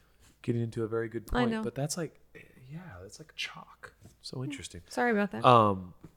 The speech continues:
Speaker 1: no, I'm just
Speaker 2: Just
Speaker 1: glad it's
Speaker 2: hide
Speaker 1: not
Speaker 2: it.
Speaker 1: on my pants.
Speaker 2: I know, you'd be freaking
Speaker 1: <laughs>
Speaker 2: out. <laughs> I just
Speaker 1: I
Speaker 2: said
Speaker 1: would've
Speaker 2: it so
Speaker 1: cut
Speaker 2: you
Speaker 1: tape.
Speaker 2: didn't, so you didn't freak out.
Speaker 1: Tape, you know. Um, no, I, I
Speaker 2: Let
Speaker 1: think,
Speaker 2: go of ego.
Speaker 1: yeah, just very few things would be more toxic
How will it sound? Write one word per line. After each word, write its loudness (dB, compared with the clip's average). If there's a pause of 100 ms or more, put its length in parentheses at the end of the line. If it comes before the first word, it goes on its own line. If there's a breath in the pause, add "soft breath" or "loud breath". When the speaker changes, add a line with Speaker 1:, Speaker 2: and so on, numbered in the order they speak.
(160)
Speaker 1:
no, 2
I'm -6
just -8
Speaker 2:
Just 2
Speaker 1:
glad 6
it's 6
Speaker 2:
hide 6
Speaker 1:
not 0
Speaker 2:
it. -4
Speaker 1:
on -12
my -6
pants. -6
Speaker 2:
I 8
know, 6
you'd 2
be 0
freaking 10
Speaker 1:
<laughs> -
Speaker 2:
out. 10
<laughs> 4
I 12
just 12
Speaker 1:
I 2
Speaker 2:
said 12
Speaker 1:
would've 12
Speaker 2:
it 2
so 12
Speaker 1:
cut 12
Speaker 2:
you 4
Speaker 1:
tape. 12 (140)
Speaker 2:
didn't, -4
so 6
you 4
didn't 4
freak 0
out. 10
Speaker 1:
Tape, -6
you -4
know. 0
Um, 8 (720 soft breath)
no, 10
I, 12
I 2
Speaker 2:
Let 6
Speaker 1:
think, 6
Speaker 2:
go 4
of 0
ego. 0
Speaker 1:
yeah, 12
just 8
very 8
few -6
things -2
would 4
be 0
more 2
toxic 0